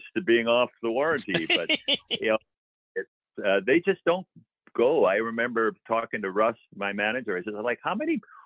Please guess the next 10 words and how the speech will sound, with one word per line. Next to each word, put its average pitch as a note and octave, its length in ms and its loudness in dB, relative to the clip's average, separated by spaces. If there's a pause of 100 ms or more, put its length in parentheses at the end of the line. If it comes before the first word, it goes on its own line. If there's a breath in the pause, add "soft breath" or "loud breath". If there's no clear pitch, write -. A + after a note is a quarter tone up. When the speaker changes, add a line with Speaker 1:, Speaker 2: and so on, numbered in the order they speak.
(140 loud breath)
Speaker 1:
warranty B2+ 460 4
claims F#2+ 340 0
did F2+ 120 -8
we G#2 200 0
have F#2 240 0
with F2 200 -4
Nilfisk E2+ 580 0
last D#2 300 0 (100)
year?" D2 260 -2
And C#2 100 -8